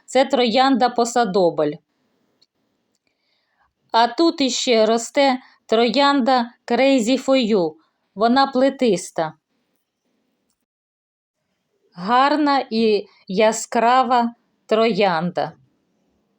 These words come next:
Але ця троянда на любителя, вона не махрова, в неї відкриті квіточки із яркими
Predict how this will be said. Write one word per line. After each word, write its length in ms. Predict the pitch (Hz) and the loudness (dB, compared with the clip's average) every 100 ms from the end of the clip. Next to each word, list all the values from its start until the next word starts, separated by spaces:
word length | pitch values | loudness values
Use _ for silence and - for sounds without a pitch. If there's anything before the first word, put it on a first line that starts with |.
| _ _ _ _ _ _ _ | _ _ _ _ _ _ _
Але 280 | - 214 233 | -2 0 0
ця 160 | 233 226 | 0 -2
троянда 580 | 233 226 226 247 240 226 | 0 0 0 0 0 0
на 160 | 233 | 2
любителя, 680 | 226 214 208 202 180 165 156 - - - | 0 0 0 0 0 -2 -4 -6 -20 -10
вона 320 | 190 214 254 240 | -2 0 2 2
не 160 | 240 | 2
махрова, 760 | 247 254 - 269 214 160 165 160 _ _ | 2 -2 0 2 2 2 -2 -4 _ _
в 40 | 196 | -4
неї 300 | 226 233 233 | 0 2 2
відкриті 640 | 240 - 254 269 208 208 | -2 -4 -2 0 -2 -6
квіточки 800 | 202 202 208 208 - - 277 311 311 _ _ _ _ | -4 -2 -2 -4 -8 -4 -2 -2 -8 _ _ _ _
із 200 | 196 175 | -6 -4
яркими 840 | 196 208 262 262 269 247 233 233 | -2 2 2 0 -2 -2 0 0